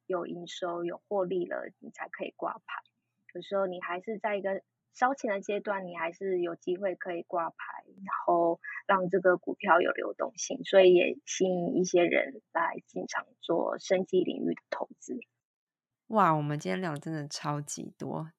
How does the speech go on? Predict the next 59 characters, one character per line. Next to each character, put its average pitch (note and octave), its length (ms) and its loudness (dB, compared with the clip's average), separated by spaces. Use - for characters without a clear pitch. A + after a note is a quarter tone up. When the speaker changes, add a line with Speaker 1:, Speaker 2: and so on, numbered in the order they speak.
Speaker 2:
从 D#3+ 220 -4
一 G3 80 -4
开 F#3 280 -4
始 - 380 -8
这 D#3 160 -8
个 C#3+ 240 -6
创 E3 400 -6
投 C#3 260 -8
到 D3+ 140 -4
底 D3 100 -6
是 - 160 -12
在 D#3 120 -4
做 D#3+ 320 -4
什 - 200 -6
么 - 200 -14
的， - 180 -14
然 D3 140 -8
后 D#3 140 -2
还 C#3+ 460 -4
知 E3 120 -6
道 D#3+ 220 2
了， C#3 300 -4
呃， C#3 140 -8
创 F#3+ 200 -6
投 F3 80 -2
的 D3+ 80 -2
种 - 280 -6
类， E3+ 320 0
像 E3+ 220 -10
是 D#3 220 -8
天 A3 320 -6
使 - 160 -6
投 D#3 160 -4
资 G#3+ 180 -8
人， D#3+ 340 0
还 E3 160 -10
有， C#3+ 360 -6
呃， D3+ 280 -8
产 D#3 180 -8
业 F3 120 -2
上 G#3+ 120 -4
的 F#3+ 120 0
创 F#3+ 240 -2
投， D3 360 -6
还 D3+ 180 -10
有 C#3+ 160 -6
财 - 200 -8
务 F3+ 100 -2
上 G#3 160 -2
的 E3 60 0
创 D#3 160 -8
投 C#3+ 60 -8
到 D#3+ 100 -4
底 D3+ 100 -10
有 C#3 120 -8
什 - 120 -12
么 - 160 -14
差 G#3+ 280 0
别。 - 240 -8